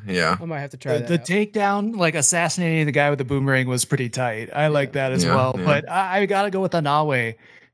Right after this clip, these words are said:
Speaker 3: King Shark
Speaker 2: Yeah.
Speaker 3: all the way, baby.
Speaker 2: Yeah.
Speaker 1: Yeah, King Shark, yeah. Harley's kinda turned me on in this, but King Shark was pretty cool when he was slamming
Speaker 2: Usually.
Speaker 1: down on the ground and stuff like that.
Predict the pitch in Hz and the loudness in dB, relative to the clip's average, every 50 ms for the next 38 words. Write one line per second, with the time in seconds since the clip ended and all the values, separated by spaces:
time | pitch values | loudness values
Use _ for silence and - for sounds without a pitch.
0 | _ - 185 190 160 - 180 156 151 123 135 156 151 151 147 151 156 160 151 127 | _ 0 0 2 2 2 2 2 2 0 0 -2 -2 -2 -2 0 0 -2 -2 -4
1 | 139 139 143 139 147 151 147 135 _ _ _ _ _ - - - 98 98 98 98 | -4 -6 -6 -6 -6 -8 -10 -12 _ _ _ _ _ -16 -8 -4 0 0 2 2
2 | 95 92 95 92 104 104 104 110 92 85 82 82 80 82 - _ _ _ _ _ | 2 0 -2 -4 -4 -6 -8 -6 -2 -2 -2 -2 -2 -6 -12 _ _ _ _ _
3 | _ _ _ _ _ _ _ _ _ _ - 131 139 147 139 123 - - 110 104 | _ _ _ _ _ _ _ _ _ _ -2 0 2 2 2 0 0 -2 -2 0
4 | - 113 104 101 98 95 95 95 92 87 85 90 92 - 101 98 - 117 113 107 | 0 0 0 2 2 2 2 0 0 0 -2 -2 -2 -2 -2 -2 0 0 0 2
5 | - 110 98 95 - 98 95 95 98 - - 98 95 - - 90 87 92 95 98 | 2 2 2 0 0 0 0 0 0 -2 -2 -2 -2 0 0 2 2 2 2 2
6 | 90 - - 95 95 95 95 90 85 - - - - 92 90 92 90 87 80 92 | 2 0 0 0 2 2 2 2 0 0 -2 -2 0 0 0 0 0 0 0 2
7 | 92 95 95 - 107 98 - 110 107 113 113 113 117 - | 2 2 0 -2 -2 -2 -2 -2 0 2 2 2 2 0